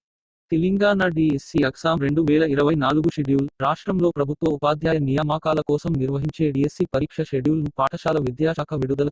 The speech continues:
చేసింది. జూలై పద్దెనిమిది నుంచి ఆగస్టు ఐదు వరకు డిఎస్సి పరీక్షలు నిర్వహించనున్నారు. సిబిఆర్టీ విధానంలో రోజుకు రెండు షిఫ్ట్లలో డిఎస్సి పరీక్షలు జరగనున్నాయి. తెలంగాణ డిఎస్సి ఎగ్జామ్ రెండు వేల ఇరవై నాలుగు షెడ్యూల్, ఉపాధ్యాయ అభ్యర్థులకు శుభవార్త.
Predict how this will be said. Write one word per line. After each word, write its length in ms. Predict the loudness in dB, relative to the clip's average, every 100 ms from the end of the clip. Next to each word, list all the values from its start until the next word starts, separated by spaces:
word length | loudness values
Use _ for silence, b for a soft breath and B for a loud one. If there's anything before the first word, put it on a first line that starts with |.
| -2
చేసింది. 300 | -4 -4 -8 -12 _ _ _ _ _ _ 0
జూలై 160 | 2 2
పద్దెనిమిది 500 | 0 0 2 2 2
నుంచి 300 | 0 0 0
ఆగస్టు 440 | 0 -2 -6 -6 -2
ఐదు 200 | 0 2
వరకు 220 | 0 -2
డిఎస్సి 360 | 0 0 0 -2
పరీక్షలు 460 | 0 -4 -2 -2
నిర్వహించనున్నారు. 840 | 0 -2 -2 -4 -4 -4 -2 -4 -8 _ _
సిబిఆర్టీ 580 | -2 0 4 4 2 2 2
విధానంలో 520 | 2 0 2 4 4
రోజుకు 340 | 4 2 0 0
రెండు 240 | 0 0
షిఫ్ట్లలో 400 | -2 -2 2 2
డిఎస్సి 420 | 4 2 2 0 0
పరీక్షలు 400 | 0 -2 -2 0
జరగనున్నాయి. 640 | 0 0 0 -2 -2 -6 _ _ _ _ _ _ -2
తెలంగాణ 640 | 2 2 2 2 2 2
డిఎస్సి 520 | 2 2 0 -2 2
ఎగ్జామ్ 400 | 2 2 0 0
రెండు 240 | 2 2 2
వేల 180 | 2 2
ఇరవై 300 | 2 2 2
నాలుగు 340 | 2 2 0 0
షెడ్యూల్, 360 | 0 2 0 -4
ఉపాధ్యాయ 420 | -2 -2 2 0
అభ్యర్థులకు 560 | 0 -2 -6 -4 -4 -4
శుభవార్త. 520 | -6 -4 -4 -4 -8